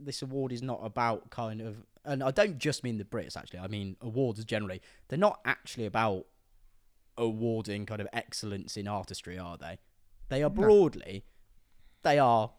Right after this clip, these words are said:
Speaker 1: a marketing gimmick. They're a bit of a backslap, and it's something to put on the sticker when you do the re-released version of your physical thing to promote the tour so that those artists can continue to make more money and sort of dominate the top end of the industry. We all know about all of the metal Grammys. You know,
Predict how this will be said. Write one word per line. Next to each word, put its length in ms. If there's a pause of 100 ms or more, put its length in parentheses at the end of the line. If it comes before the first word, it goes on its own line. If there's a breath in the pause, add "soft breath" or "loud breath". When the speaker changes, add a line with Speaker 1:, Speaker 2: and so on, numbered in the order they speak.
Speaker 1:
a 80
marketing 480
gimmick. 260
They're 140
a 60
bit 140
of 80
a 60
backslap, 600
and 80
it's 120
something 260
to 80
put 120
on 100
the 60
sticker 320
when 120
you 60
do 120
the 100
re-released 520
version 320
of 80
your 80
physical 360
thing 300
to 80
promote 300
the 60
tour 260
so 120
that 100
those 200
artists 260
can 120
continue 300
to 100
make 160
more 140
money 200
and 80
sort 160
of 60
dominate 360
the 60
top 260
end 300
of 180
the 120
industry. 420 (840 loud breath)
We 220
all 200
know 300
about 300 (120)
all 280
of 60
the 60
metal 440
Grammys. 440
You 80
know, 120